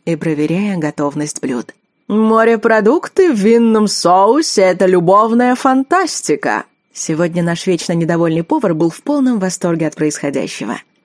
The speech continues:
«Получше всякого приворотного зелья. Ну, а если вдруг не сработает?» Он хитро подмигнул мне. «То клубничное тирамису не оставит ей ни одного шанса». «Потрясающе!»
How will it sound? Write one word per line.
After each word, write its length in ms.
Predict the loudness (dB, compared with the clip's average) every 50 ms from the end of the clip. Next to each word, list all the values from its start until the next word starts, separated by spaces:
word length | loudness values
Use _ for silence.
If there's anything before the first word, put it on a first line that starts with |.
| _ _
«Получше 520 | 0 2 2 4 4 2 2 0 -2 -2 -2
всякого 720 | -2 -2 -2 0 0 2 2 0 -2 -2 -4 -2 -2 0
приворотного 640 | 0 0 2 2 2 2 2 0 -2 -2 -2 -2 -2
зелья. 440 | -2 -2 -2 -2 -2 -2 -4 -4 -6 -10 -14 -16 -12 -4
Ну, 460 | 0 0 2 2 2 0 0 -2 -6 -10 -12 _
а 140 | -4 -2 0
если 340 | 2 2 2 0 0 0 0
вдруг 280 | 2 2 0 0 2 0
не 120 | 0 0
сработает?» 1080 | 0 0 0 2 2 4 2 2 2 2 0 0 0 0 -2 -4 -8 -14 -14 -16 -18 _ _ _ _ _ _ _ _ _ -6
Он 200 | -4 -2 0 -2
хитро 480 | -2 -4 -2 0 0 0 0 0 -4 -2
подмигнул 600 | 0 -2 -2 0 0 -2 0 0 0 0 0 0
мне. 300 | -2 -2 -2 -4 -4 -8 -12 _ _ _ _ _ _ _ 0
«То 140 | 0 0
клубничное 800 | 0 0 0 2 2 2 2 2 2 0 -2 -4 -2 0 0 0
тирамису 540 | 0 0 0 0 2 0 0 -2 0 0 0
не 160 | 0 2 0
оставит 720 | 0 0 0 -2 -4 -4 -2 0 0 2 0 0 0 0
ей 180 | 0 0 2 2
ни 200 | 2 4 2 2
одного 440 | 2 2 0 0 2 2 2 2 0
шанса». 580 | 0 -2 -2 -2 -2 -2 -6 -6 -6 -6 -6 -8 _ _ _ _ _ _ _ _ _ _ _ _ _ _ -10
«Потрясающе!» 920 | -10 -6 -4 -4 -4 -4 -2 -2 -2 -2 -2 -4 -4 -8 -10 -12 -12 -14